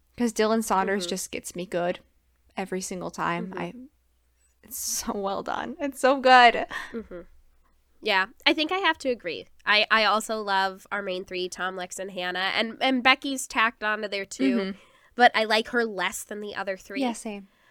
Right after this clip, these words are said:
Speaker 2: Um, this show allows us to know and sympathize and root for our main characters in a way that The Guy Who Didn't Like Musicals didn't. And we've talked before about why that wasn't possible in The Guy Who Didn't Like
Speaker 1: Mm-hmm.
Speaker 2: Musicals.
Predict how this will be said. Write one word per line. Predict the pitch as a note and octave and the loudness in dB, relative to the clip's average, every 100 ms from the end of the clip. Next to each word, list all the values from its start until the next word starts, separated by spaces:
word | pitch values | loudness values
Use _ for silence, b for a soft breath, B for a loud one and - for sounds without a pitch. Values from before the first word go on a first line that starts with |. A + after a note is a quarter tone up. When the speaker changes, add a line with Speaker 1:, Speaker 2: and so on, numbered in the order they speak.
| b - | b 4
Speaker 2:
Um, | A3+ G3+ G3 G3+ _ _ _ _ - - | 4 4 -4 -16 _ _ _ _ -20 6
this | C4 C4+ | 8 8
show | - B3+ B3 A3+ | 2 2 0 0
allows | G#3+ G3 G#3 A3+ | 2 2 2 -2
us | G#3+ G#3+ - - | -2 -2 -6 -8
to | - G#3+ | -12 -8
know | G3+ F#3+ G3 | -6 -4 -6
and | G3+ | -6
sympathize | F#3+ F3+ F#3+ F3+ F#3 F#3 | -8 -8 -10 -8 -4 -4
and | - F#3+ | -8 -12
root | F#3 - | -12 -12
for | - | -8
our | G#3+ | -8
main | A3+ A#3 A#3 | -6 -6 -8
characters | A#3+ A#3 - C4 C4+ C4+ | -8 -10 -6 -6 -6 -6
in | G3+ | -8
a | G3 | -6
way | F#3 F#3 | -6 -6
that | F#3 | -6
The | F#3 | -8
Guy | F3 F3+ | -6 -6
Who | F#3+ | -6
Didn't | F3+ F3+ | -8 -8
Like | F3 F3+ | -10 -10
Musicals | E3 E3+ - E3+ - F3 - | -12 -12 -12 -12 -12 -16 -8
didn't. | F3+ F#3+ C4 - - b b b | -2 0 0 -4 -10 b b b
And | C4 | 4
we've | C4 B3 | 4 4
talked | C4 G#3+ - - - | 4 4 4 -6 -4
before | A#3+ G#3 G3+ G3+ | -2 0 2 0
about | G3+ F#3+ F#3 | 2 2 2
why | - F#3 F3+ F3 F3 F#3 | -2 -10 -4 0 0 0
that | F#3 - | 0 0
wasn't | F3+ F3+ F3 | -4 -6 -8
possible | E3 E3 - G3 | -6 -6 -6 -8
in | G3 | -8
The | G#3 | -8
Guy | G3+ G#3 | -6 -6
Who | G#3+ | -8
Didn't | A3+ A3+ | -10 -8
Like | A3+ | -6
Speaker 1:
Mm-hmm. | A#3+ | -2
Speaker 2:
Musicals. | A#3+ G#3+ F#3+ C4+ C#4 | -2 -2 -4 -2 -4